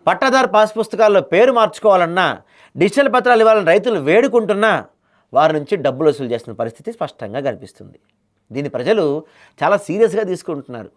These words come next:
ప్రభుత్వం మాట ఎలా ఉన్నప్పటికీ పవన్ కళ్యాణ్ పైన నమ్మకంతో వారు అవినీతి విషయంలో ఆయన చర్యలు తీసుకుంటారని కూడా భావించారు. నిజానికి అవినీతి విషయంలో పవన్ కళ్యాణ్ నేరుగా ఎలాంటి సంబంధాలు లేవన్నది వాస్తవం. ఆయన్ని తప్పడాల్సిన అవసరం లేదు. కానీ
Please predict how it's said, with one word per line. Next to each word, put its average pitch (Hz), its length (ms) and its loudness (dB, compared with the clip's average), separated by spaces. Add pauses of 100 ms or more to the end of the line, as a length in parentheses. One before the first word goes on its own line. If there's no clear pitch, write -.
(640)
ప్రభుత్వం 240 420 0
మాట 233 140 0
ఎలా 185 280 2
ఉన్నప్పటికీ 226 720 -2 (400)
పవన్ 220 220 0
కళ్యాణ్ 247 360 0
పైన 233 160 0
నమ్మకంతో 220 580 0
వారు 226 180 2
అవినీతి 196 320 0
విషయంలో 214 300 0
ఆయన 175 120 -2
చర్యలు 185 340 0
తీసుకుంటారని 196 500 -4
కూడా 170 160 0
భావించారు. 165 560 -4 (380)
నిజానికి 190 680 -2 (320)
అవినీతి 247 340 0
విషయంలో 233 260 0
పవన్ 220 300 0
కళ్యాణ్ 214 300 0
నేరుగా 214 440 2
ఎలాంటి 190 400 -2
సంబంధాలు 185 480 -2
లేవన్నది 170 260 -2
వాస్తవం. 175 500 -6 (720)
ఆయన్ని 233 220 0
తప్పడాల్సిన 190 520 0
అవసరం 160 340 0
లేదు. 160 280 0 (280)
కానీ 202 300 -2